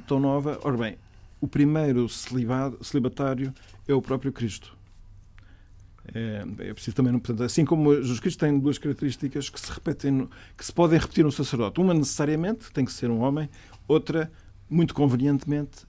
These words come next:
é que seja celibatário. E a razão, eh, não tem, <laughs> não tem a ver com, vamos dizer assim, eh, incapacidade de casar ou por não querer simplesmente. Tem a ver com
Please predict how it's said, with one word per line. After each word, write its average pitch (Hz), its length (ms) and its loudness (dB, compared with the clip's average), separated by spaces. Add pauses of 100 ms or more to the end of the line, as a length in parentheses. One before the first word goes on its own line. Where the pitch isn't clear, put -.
é 131 80 -4
que - 80 -12
seja 117 200 -4
celibatário. 95 600 -8 (840)
E 156 180 4
a 156 40 6
razão, 160 540 2 (140)
eh, 135 400 4
não 139 180 4
tem, 123 180 4 (160)
<laughs> - 180 -20
não 139 120 4
tem 139 140 2
a - 20 2
ver 131 160 2
com, 135 340 0
vamos 120 200 -4
dizer 117 120 0
assim, 110 260 -6 (440)
eh, 113 500 -6
incapacidade 127 680 0
de 107 60 -16
casar 139 380 0
ou 120 500 0 (220)
por 113 120 -4
não 117 300 2 (240)
querer 123 240 2
simplesmente. 107 600 -2
Tem 123 180 -2
a 120 40 0
ver 135 180 2
com 120 300 -4